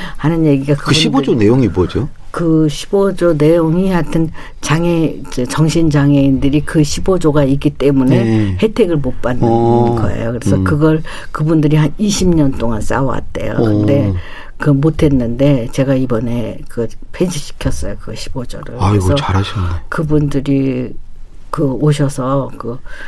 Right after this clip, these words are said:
Speaker 1: 그분들이 이, 그 여러 가지 시민단체 뭐, 그 다 합해서 요-, 이번에 뭉쳤어요.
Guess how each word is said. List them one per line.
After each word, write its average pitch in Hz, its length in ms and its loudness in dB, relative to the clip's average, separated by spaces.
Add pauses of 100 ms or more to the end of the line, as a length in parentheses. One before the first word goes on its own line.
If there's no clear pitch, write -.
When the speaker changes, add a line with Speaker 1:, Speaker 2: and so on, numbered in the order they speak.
(180)
Speaker 1:
그분들이 151 840 0 (340)
이, 131 440 -2 (580)
그 127 140 -6
여러 139 240 0
가지 135 260 0
시민단체 143 840 2
뭐, 131 300 0 (260)
그 - 160 -6 (200)
다 - 300 -4
합해서 160 840 -4
요-, 135 140 -2 (220)
이번에 147 520 2 (480)
뭉쳤어요. 143 880 -2